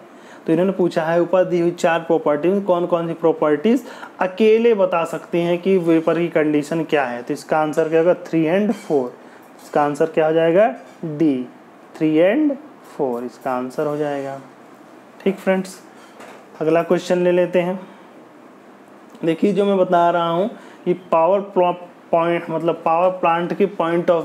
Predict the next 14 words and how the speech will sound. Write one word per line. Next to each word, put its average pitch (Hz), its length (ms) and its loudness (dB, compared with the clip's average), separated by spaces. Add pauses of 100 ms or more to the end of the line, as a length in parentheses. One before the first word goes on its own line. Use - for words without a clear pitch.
view 165 140 -2
से 202 120 -2
बहुत 170 360 -2
ही 185 80 2
important 139 720 -2
है, 123 140 -8 (340)
इसलिए 175 440 0
इस 196 240 0
chapter 170 360 0
से 165 140 -2
question 170 500 0
आने, 170 360 0 (440)
आते 156 400 2
ही 170 180 0